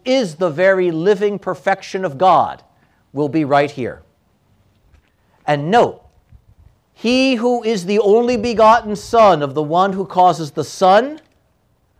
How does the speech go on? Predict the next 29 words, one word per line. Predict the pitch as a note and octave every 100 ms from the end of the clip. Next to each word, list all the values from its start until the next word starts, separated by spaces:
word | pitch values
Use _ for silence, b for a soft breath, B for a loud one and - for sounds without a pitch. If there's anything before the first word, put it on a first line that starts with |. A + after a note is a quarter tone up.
| _ _
to | C3
shine | - E3+ F3
on | E3 D3
the | C3
just | G#2 F3+ B3 - - - _ _ _ _ _ _ -
and | F3 F3+
the | F#3+
unjust | F3 G#3+ F#3+ G#3 G3 -
alike | D3+ D3+ - F#4+ _ _ _ _ _ _ _ _ _ _
is | D#3
going | D3+
to |
be | C#3 B2+
right | D#3 G#3+
here | A3 G#3+ F#3
in | C3+
the | A2+
front | - C#3+
of | C#3+
the | C#3
sanctuary. | - C#3 C#3 G#2+ D#2+ - _ _ _ _ _ _ _ _ _ _ _ _ _
And | C3 C#3
he | D#3+
is | D#3
going | D#3 D#3 D3+
to | - D3+ -
offer | D#3+ E3+ - C#3+
himself | A2+ A2+ G2+ G2+ A2+ G2+ -
completely | G#2 G2 A#2 A#2+ C#2+ -